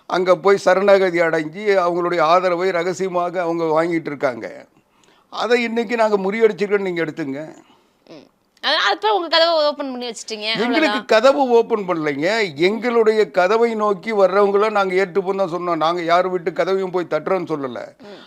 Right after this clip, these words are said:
Speaker 1: அனைத்து இந்திய அண்ணா திராவிட முன்னேற்ற கழகம் ரெண்டாயிரத்தி இருபத்தி ஆறில், அ, ஆட்சி அமைக்கும். முதலமைச்சராக எடப்பாடி பழனிசாமி அவர்கள் தேர்ந்தெடுக்கப்படுவார்கள். அதற்கு யார் யார் ஆதரவு தந்தாலும் அதை ஏற்றுப்போம்.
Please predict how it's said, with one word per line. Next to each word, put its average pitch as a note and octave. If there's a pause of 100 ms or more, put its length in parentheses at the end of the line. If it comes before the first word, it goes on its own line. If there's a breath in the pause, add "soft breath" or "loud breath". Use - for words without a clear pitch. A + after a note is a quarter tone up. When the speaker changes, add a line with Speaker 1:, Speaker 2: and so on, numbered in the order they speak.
(140)
Speaker 1:
அனைத்து F3+
இந்திய G3
அண்ணா F#3
திராவிட F#3
முன்னேற்ற E3+
கழகம் F3+
ரெண்டாயிரத்தி F#3
இருபத்தி F3
ஆறில், E3 (540 soft breath)
அ, F3+
ஆட்சி E3+
அமைக்கும். F3 (600)
முதலமைச்சராக F3+
எடப்பாடி F3
பழனிசாமி E3+
அவர்கள் D#3
தேர்ந்தெடுக்கப்படுவார்கள். D#3+
அதற்கு E3
யார் F#3
யார் F#3+
ஆதரவு F3
தந்தாலும் D#3
அதை F3+
ஏற்றுப்போம். D3